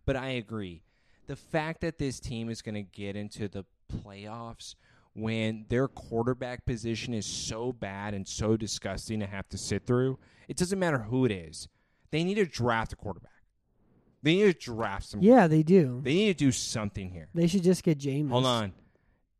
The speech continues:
Speaker 1: Would you take a trade, Deshaun Watson, for T J Watt straight up?
Speaker 2: No.
Speaker 1: What about the first round pick for the next two years plus T J Watt?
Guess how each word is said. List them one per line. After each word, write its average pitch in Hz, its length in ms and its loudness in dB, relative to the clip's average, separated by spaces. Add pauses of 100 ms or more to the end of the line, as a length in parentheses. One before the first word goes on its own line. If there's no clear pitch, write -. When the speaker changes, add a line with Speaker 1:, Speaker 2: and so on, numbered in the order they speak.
(260)
Speaker 1:
Would 110 220 4
you 123 120 4
take 131 220 0
a 127 60 -2
trade, 107 580 -2
Deshaun 104 360 -2
Watson, 98 360 -4
for 110 100 -8
T 104 160 -6
J 98 200 -2
Watt 92 300 -4
straight 92 300 -8
up? 90 200 -10 (260)
Speaker 2:
No. 151 520 -2 (420)
Speaker 1:
What 113 120 -6
about 117 200 2
the 107 100 -6 (260)
first 113 460 0 (100)
round 104 600 -6
pick 104 260 -4
for 107 80 -8
the 98 80 -8
next - 320 -12
two - 160 -4
years 104 340 -4
plus - 260 -8
T - 160 -10
J 95 160 -8
Watt? 85 280 -10